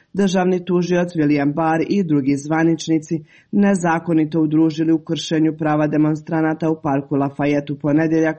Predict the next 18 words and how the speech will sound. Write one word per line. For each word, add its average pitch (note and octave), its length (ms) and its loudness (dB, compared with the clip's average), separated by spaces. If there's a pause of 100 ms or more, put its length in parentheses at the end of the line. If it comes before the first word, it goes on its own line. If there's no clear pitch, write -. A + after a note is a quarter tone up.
(440)
kada F#3+ 260 0
su F#3+ 160 -4
službenici F3 680 0
policije E3 480 0
na D#3+ 120 2
mirne D3 340 2
demonstrante D#3 760 0
bacili C#3+ 500 -2
dimne C#3+ 380 2
bombe D#3+ 500 0 (380)
i A3 160 0
suzavac D#3+ 600 0 (100)
kako D#3+ 320 -2
bi F3+ 220 2
ih F3 80 -2
rastjerali C#3+ 600 -2
iz D#3+ 140 -2 (100)
parka. C3 380 -6